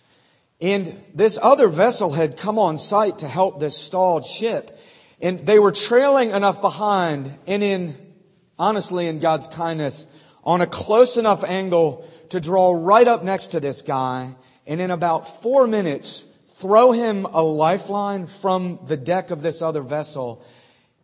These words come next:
which he catches and puts around him, and they haul him up.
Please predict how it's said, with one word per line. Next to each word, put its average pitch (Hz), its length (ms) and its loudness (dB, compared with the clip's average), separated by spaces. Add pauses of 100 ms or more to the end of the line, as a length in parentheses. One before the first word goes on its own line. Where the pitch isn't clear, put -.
(200)
which 233 220 0
he 233 180 -4
catches 285 800 -2 (2500)
and 196 240 -4
puts 277 300 0
around 240 400 4
him, 180 200 -4
and 185 140 -4
they 196 140 0
haul 254 520 2
him 226 120 -2
up. 170 340 -4